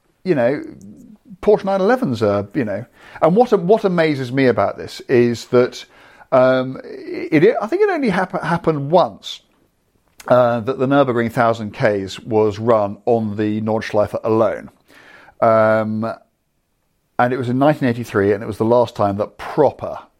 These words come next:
sports cars, you know, the, the, the equivalent of what are L M P one prototypes today. Uh, so these are cars with massive slick tyres, purpose-built prototypes,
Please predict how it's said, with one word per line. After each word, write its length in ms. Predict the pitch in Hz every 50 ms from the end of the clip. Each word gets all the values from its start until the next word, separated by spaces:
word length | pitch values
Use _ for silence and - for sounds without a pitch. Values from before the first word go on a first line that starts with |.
| _ _ _ _
sports 440 | - - - - 107 104 98 - -
cars, 300 | - - 87 82 87 90
you 60 | 95
know, 80 | 98 92
the, 220 | 92 101 104 104
the, 140 | 104 110 110
the 640 | 107 107 98 - - - 69 80 95 120 120 120 113
equivalent 580 | 104 - 156 131 110 107 104 104 101 101 - - - _ _ -
of 120 | 113 110
what 220 | 110 117 110 - -
are 260 | 107 104 101 98 - - - - - - - -
L 140 | 127 123 117
M 200 | 107 104 104 101
P 460 | - 110 104 101 101 101 98 98 - - _ -
one 400 | 120 107 110 107 101 101 98 95
prototypes 760 | - - 110 104 95 92 - - 87 78 80 - - - -
today. 560 | - - 107 107 110 104 92 - - - - _ _ - - - - - - - -
Uh, 320 | 127 117 113 113 113 -
so 140 | - - 117
these 240 | 113 143 156 165 143
are 60 | 143
cars 520 | 139 - 139 120 107 104 104 107 107 101 -
with 560 | - 113 107 107 107 104 104 104 101 - _ _ _ _ _ _ _ _ _ _ _ -
massive 640 | 139 147 160 180 180 156 151 - - - 120 107 -
slick 340 | - 110 104 101 - - -
tyres, 540 | - 117 101 98 95 95 95 98 98 92
purpose-built 840 | - _ _ - - - 180 170 175 160 139 - - 110 101 95 -
prototypes, 800 | - 107 101 101 95 98 - - 113 101 101 101 101 - -